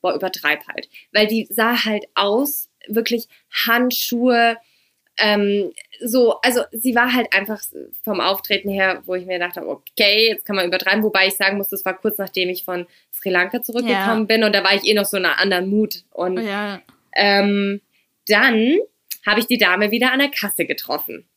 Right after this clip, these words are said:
Speaker 1: So, und ich stand vor ihr quasi an der Kasse und ich hab natürlich zu dem vor mir den Sicherheitsabstand
Speaker 2: Mhm.
Speaker 1: eingehalten und hab dann erst angefangen, nachdem er bezahlt hat, mein Zeug auf die Kasse zu legen, also aufs Kassenband.
Speaker 2: Ja.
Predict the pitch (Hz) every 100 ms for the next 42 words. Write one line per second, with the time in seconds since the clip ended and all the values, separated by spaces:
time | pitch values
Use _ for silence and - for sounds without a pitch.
0 | _ - 185 156 - 214 - 220 - 185
1 | 175 - _ - - 185 190 226 240 254
2 | 262 269 285 180 175 - - 185 - 262
3 | 392 - _ _ _ _ _ _ 233 226
4 | 226 220 - - 220 220 208 208 226 208
5 | - 202 208 202 180 - - 240 254 202
6 | 196 190 202 190 196 190 - 175 - 190
7 | 247 233 247 202 190 185 170 165 170 180
8 | 190 - 208 214 214 208 - 190 214 -
9 | 208 202 185 190 185 185 180 - 202 202
10 | 208 208 - - - 190 190 - 185 175
11 | 180 - 185 - 220 - 175 175 170 165
12 | 90 175 175 180 - 185 - 190 185 196
13 | 185 180